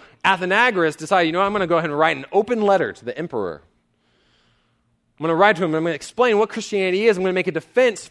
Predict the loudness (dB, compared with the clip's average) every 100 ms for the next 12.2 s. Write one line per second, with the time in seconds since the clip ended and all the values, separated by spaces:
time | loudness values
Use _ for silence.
0 | _ 2 4 4 2 -2 -8 -2 -2 0
1 | 0 2 2 -2 -6 -6 -6 -6 -4 -2
2 | -2 -2 -10 -10 -4 0 0 0 -6 -10
3 | 2 4 4 2 -2 -8 _ _ -6 0
4 | 0 0 -4 -6 -6 -8 _ -4 -2 -2
5 | -4 0 2 2 -6 -14 -2 0 0 -2
6 | 2 2 4 2 2 0 -2 -4 -8 -6
7 | -6 -4 -4 -2 0 2 4 6 4 2
8 | 0 0 0 0 -4 -6 -6 -4 0 0
9 | 0 0 0 -4 -12 _ _ _ _ -6
10 | 0 0 0 -4 -2 -2 -2 -4 -8 -8
11 | -6 -6 -4 -8 -8 -10 -6 -4 -4 -6
12 | -16